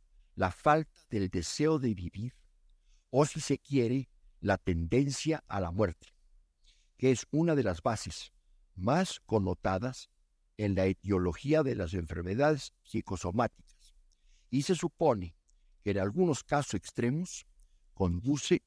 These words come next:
a formas de la locura. En todo caso, la creatividad en todas sus diversas manifestaciones tiene como función principal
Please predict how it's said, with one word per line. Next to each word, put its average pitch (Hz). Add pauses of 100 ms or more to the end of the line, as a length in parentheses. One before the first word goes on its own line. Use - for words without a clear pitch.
a 85
formas 151
de 107
la 92
locura. 90 (2750)
En 123
todo 208
caso, - (720)
la 107
creatividad 147 (300)
en 98
todas 185
sus 101
diversas 104
manifestaciones 107 (840)
tiene 170
como 101
función 147
principal 98